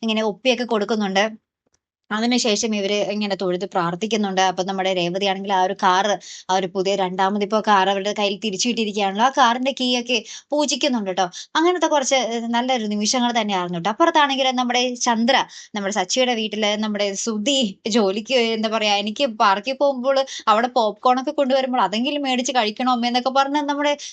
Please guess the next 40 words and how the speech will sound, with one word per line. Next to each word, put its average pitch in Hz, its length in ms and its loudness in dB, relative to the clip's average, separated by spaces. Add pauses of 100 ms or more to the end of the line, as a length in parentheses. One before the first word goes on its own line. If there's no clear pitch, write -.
ചന്ദ്രയുടെ 294 480 2
കയ്യിൽ 285 180 0
നിന്ന് 269 160 -2
എങ്ങനെയും 311 480 2
കുറച്ച് 285 260 2
പൈസ 254 300 2
ഒക്കെ 262 160 2
അടിച്ചു 233 220 0
മാറ്റി 254 220 0
പോകുന്ന 240 260 -4
ദൃശ്യങ്ങൾ 226 480 -2
തന്നെയാട്ടോ. 185 240 -4
എന്നിട്ട് 180 180 -4
ചന്ദ്രയുടെ 202 400 -2
അടുത്ത് 226 180 -2
പറയും, 247 280 2
"എനിക്കൊരു 226 260 -2
ഇന്റർവ്യൂവിന് 226 520 -2
പോകാനുണ്ടെന്നും" 254 640 2
പറഞ്ഞാട്ടോ 233 520 0 (280)
നമ്മുടെ 233 220 2
സുധി 233 300 0
പൈസ 220 300 0
ഒക്കെ 226 140 0
അടിച്ചു 202 100 2 (120)
മാറ്റുന്നത്. 185 340 -2
അപ്പൊ 175 140 -6
സുധി 190 240 -2
ഇങ്ങനെ 247 180 0
മനസ്സിൽ 247 300 0
പറയും, 240 260 2
"ഹും, 190 360 -2
ഇന്റർവ്യൂ 185 500 -2
കുന്തമാണ്, 208 600 0
എനിക്ക് 202 180 -4
പോപ്കോൺ 240 540 0
തിന്നാനാണ്" 247 440 0
ഇങ്ങനെ 254 200 -2
മനസ്സിൽ 240 320 -4
വിചാരിക്കുന്ന 247 520 -2